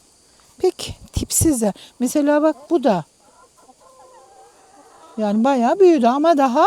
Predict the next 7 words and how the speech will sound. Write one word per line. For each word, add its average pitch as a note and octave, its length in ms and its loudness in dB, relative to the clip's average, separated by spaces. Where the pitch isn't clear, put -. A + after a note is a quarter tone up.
yumurta C#4 460 2
yok. G4+ 300 2
Yani C4+ 300 0
cepten F4+ 540 0
yiyorlar. D#3+ 580 0
Ama G#4+ 300 2
bu A#4 60 2